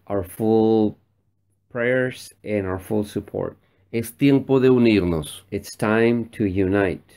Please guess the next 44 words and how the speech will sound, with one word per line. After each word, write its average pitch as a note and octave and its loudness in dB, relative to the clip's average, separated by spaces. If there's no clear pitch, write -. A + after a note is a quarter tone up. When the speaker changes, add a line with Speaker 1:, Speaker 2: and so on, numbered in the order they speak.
Speaker 2:
Sin B2 -2
importar A2+ 0
las C#3+ 4
distancias. A2+ -2
Speaker 1:
Doesn't G#2+ -2
matter A2+ 2
what G#2 0
distance. G#2 -4
Doesn't G#2+ 0
matter A2 2
if G#2 -4
you G#2+ 4
are, G#2 4
if G#2 -6
we're A#2 4
in A2 4
Israel G#2+ 4
and G2+ 4
you're G#2 6
in G#2 6
New G#2 6
Zealand, G#2 2
or F#2 0
if F2+ -2
you're G#2 2
in, G2 2
uh, F#2 -2
in, F#2+ -2
uh, F2+ -2
Alaska, G#2 -2
it F2+ -2
doesn't G2 -2
matter F#2+ -2
where G2 4
in F#2+ 0
the F2 0
world. E2+ -4
Speaker 2:
Tenemos A#2+ 0
que A#2+ -4
estar B2 0
en A#2 4
un A#2 6
mismo A#2+ 4
espíritu. E2+ -6